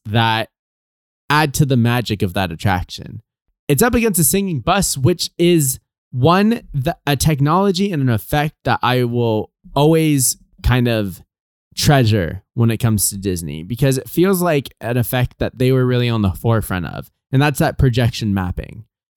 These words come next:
They tried it all over the place in the Haunted Mansion. They tried it with Leota. It never really quite worked until we get closer to modern day. But the one place it did work was on the singing busts. And it worked because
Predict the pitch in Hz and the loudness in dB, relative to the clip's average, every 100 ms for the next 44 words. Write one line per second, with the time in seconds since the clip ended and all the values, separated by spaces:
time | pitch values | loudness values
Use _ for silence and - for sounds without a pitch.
0 | - 127 117 160 160 175 180 - 143 151 | 0 0 2 2 2 2 0 0 2 4
1 | 170 147 135 104 113 98 110 95 98 85 | 4 2 2 0 -2 -2 -2 -2 -2 -4
2 | 85 80 65 - - 113 - _ - 110 | -8 -10 -12 -14 -16 -18 -20 _ -4 2
3 | 135 151 156 139 - 143 139 113 67 - | 4 4 0 -2 0 0 2 0 -4 -10
4 | - 120 139 143 143 147 139 131 135 101 | -8 -2 0 2 2 0 0 0 -2 0
5 | 123 110 123 104 113 107 104 104 113 - | -2 -2 -2 0 0 -2 -4 -6 -8 0
6 | 117 - 113 101 98 92 90 82 57 - | 0 2 0 2 2 0 -2 -4 -8 -10
7 | _ - 139 123 127 151 143 135 131 101 | _ -2 4 4 4 4 4 2 0 0
8 | 147 147 120 117 95 - _ _ - 120 | 2 2 2 2 0 -8 _ _ 0 4
9 | 127 101 - 117 113 104 - 104 98 92 | 4 2 0 -2 0 0 0 -2 -2 -4
10 | 87 - - - - - _ _ 120 127 | -4 -6 -8 -12 -12 -12 _ _ 2 2
11 | - - 165 190 135 - - 139 127 131 | 0 -2 0 0 -2 -6 -6 -4 0 2
12 | 123 113 | 2 0